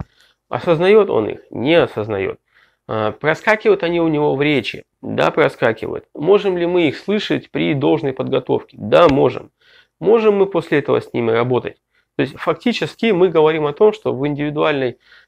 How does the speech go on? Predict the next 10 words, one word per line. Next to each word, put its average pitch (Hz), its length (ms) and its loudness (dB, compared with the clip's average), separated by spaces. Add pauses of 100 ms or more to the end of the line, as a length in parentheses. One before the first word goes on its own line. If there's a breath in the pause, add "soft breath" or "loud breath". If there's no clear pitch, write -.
(120)
э, 113 160 -4
в 127 120 -2
индивидуальной 147 480 0
терапии 156 480 0
работа 147 340 0
с - 40 -20
фокусом - 440 -8
языка — 165 440 -2
это 165 380 0 (800)
в 156 320 4